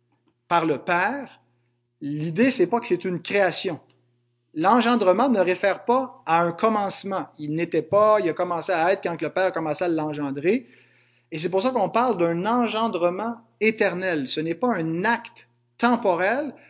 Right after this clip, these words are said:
c'est un état éternel. Dieu n'est pas devenu Père, il est éternellement Père. Dieu n'est pas devenu Fils, il est éternellement Fils.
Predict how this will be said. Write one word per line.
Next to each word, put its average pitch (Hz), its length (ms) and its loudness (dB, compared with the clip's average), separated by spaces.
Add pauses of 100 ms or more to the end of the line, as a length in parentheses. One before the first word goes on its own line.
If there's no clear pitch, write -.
c'est - 180 -10
un 175 220 0
état 220 680 -2 (220)
éternel. 196 720 0 (1600)
Dieu 160 340 2
n'est 233 140 8
pas 233 140 4
devenu 185 360 4
Père, 226 440 -2
il 175 160 -2
est 190 180 -4
éternellement 214 680 0
Père. 190 320 0
Dieu 151 240 -2
n'est 240 160 6
pas 226 160 4
devenu 180 360 2
Fils, - 560 -2
il 196 200 -4
est 190 160 -2
éternellement 208 840 0
Fils. - 680 -4